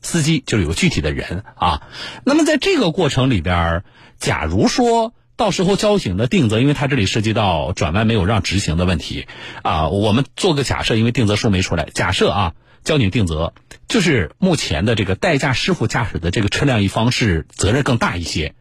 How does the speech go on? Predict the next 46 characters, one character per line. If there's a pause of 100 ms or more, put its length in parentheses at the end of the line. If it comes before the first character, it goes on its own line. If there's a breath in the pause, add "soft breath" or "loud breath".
(500 soft breath)
甚
至
是
全
责。
假
如
说
这
种
情
况， (680 soft breath)
那
么 (800)
这
个
从
伤
者
家
属
的
角
度
来
说， (280 soft breath)
这
个
司
机
在
驾
驶
过
程
当
中
也
存
在
过
错， (300 loud breath)
这
样
的
话，